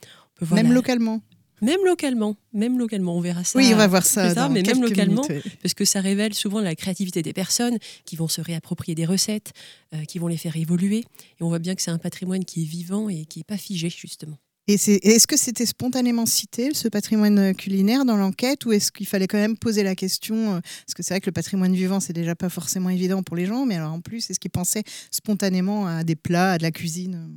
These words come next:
Speaker 1: Oui, c'est revenu assez, euh, assez rapidement dans les questions. Alors si au,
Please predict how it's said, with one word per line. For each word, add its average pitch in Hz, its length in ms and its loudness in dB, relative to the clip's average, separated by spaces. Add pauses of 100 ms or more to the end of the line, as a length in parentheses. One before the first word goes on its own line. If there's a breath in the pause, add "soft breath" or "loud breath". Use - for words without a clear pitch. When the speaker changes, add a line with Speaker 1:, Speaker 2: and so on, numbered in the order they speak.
(480)
Speaker 1:
Oui, 226 160 0
c'est 240 160 0
revenu 226 360 -2
assez, 233 520 -2
euh, 185 680 -2
assez 190 260 -6
rapidement 240 520 -2 (100)
dans 202 160 -2
les 190 140 -2
questions. 202 340 -4
Alors 190 160 -4
si 175 380 -8
au, 160 340 -6